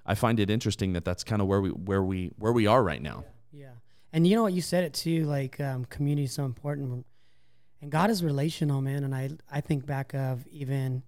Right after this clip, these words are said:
Speaker 2: to the way beginning, 'cause you said we were created like this.
Speaker 1: Yeah.
Speaker 2: To
Speaker 1: Yeah.
Speaker 2: the way beginning in the book of Genesis, when God was actually in the garden with Adam and Eve.
Speaker 1: Yes.
Speaker 2: The Bible says he was there with them
Speaker 1: Yeah.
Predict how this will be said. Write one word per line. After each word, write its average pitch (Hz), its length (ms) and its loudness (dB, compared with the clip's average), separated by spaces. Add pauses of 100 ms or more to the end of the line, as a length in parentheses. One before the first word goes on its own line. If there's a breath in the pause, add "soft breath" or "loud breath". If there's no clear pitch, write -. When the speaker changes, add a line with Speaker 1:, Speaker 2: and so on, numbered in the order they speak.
(140)
Speaker 2:
to - 100 -2
the 143 120 0
way 139 240 0
beginning, 139 420 -2
'cause 131 180 -4
you 135 120 -4
said 135 260 -6
we 135 100 -6
were 139 140 -14
created 131 580 -8
like 127 220 -6
this. 127 400 -16
Speaker 1:
Yeah. 92 240 4 (400 soft breath)
Speaker 2:
To 175 100 0
Speaker 1:
Yeah. 165 80 4
Speaker 2:
the 151 60 0
way 151 200 -2
beginning 143 680 0 (440)
in 135 480 -4
the 131 60 -16
book 131 200 -14
of 123 100 -6
Genesis, 147 720 -2
when 139 220 -2
God 151 240 -2
was 147 180 0
actually 147 460 -4 (360)
in 226 200 6
the 202 100 6
garden 151 600 2 (100)
with 151 160 -6
Adam 147 260 2
and 143 120 2
Eve. 131 360 -2
Speaker 1:
Yes. 85 300 2
Speaker 2:
The - 100 -4
Bible 143 100 -6
says 156 240 0
he 180 100 2
was 147 280 2
there 165 320 2
with 151 440 -2
them 131 340 -4 (140)
Speaker 1:
Yeah. 87 180 2